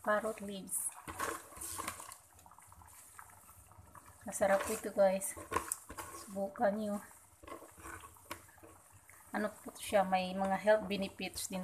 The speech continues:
po. Nagpapahealthy ng blood.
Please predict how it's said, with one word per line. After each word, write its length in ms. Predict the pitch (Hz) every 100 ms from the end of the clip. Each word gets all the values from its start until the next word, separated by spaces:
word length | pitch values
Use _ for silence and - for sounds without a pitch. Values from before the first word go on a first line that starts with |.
| -
po. 240 | 175 160 - - - - - - - - - - - - - - - - - - - - - - - - - - - - - - -
Nagpapahealthy 960 | 196 190 180 - 185 190 196 185 196 190
ng 240 | 190 185
blood. 320 | 190 196 233